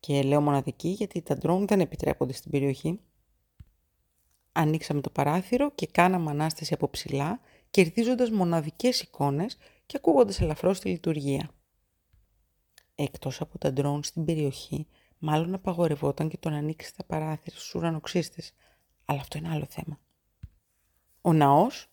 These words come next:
ολοφώτιστος και γιορτινός αρχικά, έσβησε τα φώτα την ώρα της λειτουργίας. Ο κόσμος μαζευόταν σιγά σιγά και στο «Δεύτε λάβετε φως», μικρές φωτίτσες άρχισαν να ξεχύνονται από την πόρτα και να απλώνονται σε στρογγυλό σχηματισμό στην αυλή.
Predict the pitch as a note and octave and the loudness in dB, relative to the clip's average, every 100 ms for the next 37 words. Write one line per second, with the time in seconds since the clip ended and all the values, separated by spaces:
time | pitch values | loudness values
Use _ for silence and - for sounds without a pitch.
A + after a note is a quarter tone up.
0 | _ E3 C#3+ C3 - D#3 D#3+ - - G3+ | _ 0 0 -2 4 6 6 -4 -6 -6
1 | - D#3+ D3+ - C#3+ D3 D#3+ D3 - - | -4 0 -2 0 -2 -2 -2 -4 -6 -8
2 | - C#3+ G3+ - _ _ - A#3 A#3+ A3+ | -4 -2 -4 -10 _ _ 4 4 4 -6
3 | F#3 C#3+ - F3 B3 A#3 D#3 D3 F3+ F#3 | -4 -2 4 4 4 0 0 2 2 -2
4 | F3 E3+ D#3 D3 C3 C3 C3+ - _ - | -4 -4 -2 0 0 -2 -4 -12 _ -20
5 | - _ _ _ _ _ _ _ _ _ | -20 _ _ _ _ _ _ _ _ _
6 | - - F3 G3 A3 C#4 E4+ E3 C#3+ C#3+ | -10 0 4 4 2 -2 0 0 2 2
7 | D3+ - F3 D#3+ D3 - C#3 C3+ D#3 C#4 | 2 2 0 -2 -2 -2 0 0 0 -4
8 | - _ _ - - F#3 E3 G#3+ - D#3+ | -12 _ _ -4 0 2 4 2 0 0
9 | E3 D#3 C3 - D3 E3 B3+ - _ _ | 2 0 -2 -2 0 0 -2 -12 _ _
10 | F3 F3+ - B3 C#4+ G#3+ - F3+ - G3 | 2 2 2 0 0 -2 0 -2 -2 -2
11 | G#3+ G#3+ - A#3 A3+ - D#3+ - A3 F#3+ | -2 -2 -4 -4 -2 -4 -2 0 2 2
12 | E3+ - C#3 C#3+ - A3 - - - F#3+ | 0 0 0 0 0 -8 -10 -12 0 2
13 | E3+ - F3+ G#3+ A3 G3+ D#3 - E3 D3+ | 2 4 4 4 2 -2 -6 -4 -4 0
14 | D#3+ E3+ G3 - E3 C#3+ D3 G3 - F3+ | 2 2 0 -2 -2 0 0 0 0 2
15 | D#3+ D3 D3+ | 2 2 0